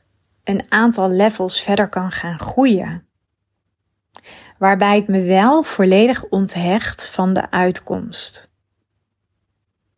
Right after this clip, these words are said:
Als je begrijpt wat ik daarmee bedoel.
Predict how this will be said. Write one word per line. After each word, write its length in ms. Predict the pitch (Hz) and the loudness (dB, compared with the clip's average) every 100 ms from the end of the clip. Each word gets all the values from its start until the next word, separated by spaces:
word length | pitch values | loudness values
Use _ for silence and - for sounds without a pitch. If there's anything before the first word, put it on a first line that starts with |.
| _ _ _ _ _ _ _ _ _ _ _ _ _ _ _ _ _ _ - | _ _ _ _ _ _ _ _ _ _ _ _ _ _ _ _ _ _ -6
Als 220 | 190 175 | -2 -2
je 80 | - | -2
begrijpt 280 | - 185 | 0 0
wat 140 | 175 170 | 0 -2
ik 120 | 180 | -4
daarmee 360 | 170 175 170 165 | -4 -4 -4 -4
bedoel. 440 | 165 - - 190 | -6 -6 -8 -12